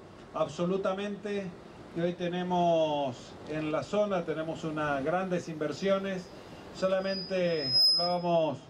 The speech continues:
con la gente, este, de Fresa, una inversión cercana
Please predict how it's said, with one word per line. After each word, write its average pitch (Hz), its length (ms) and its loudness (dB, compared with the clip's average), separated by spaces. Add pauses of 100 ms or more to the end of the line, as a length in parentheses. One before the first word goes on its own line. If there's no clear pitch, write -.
(340)
con 165 120 2
la 160 140 0
gente, 156 960 -2 (560)
este, 135 480 0
de 147 120 0
Fresa, 185 600 0 (200)
una 160 140 -8
inversión 156 460 -2
cercana 151 800 -2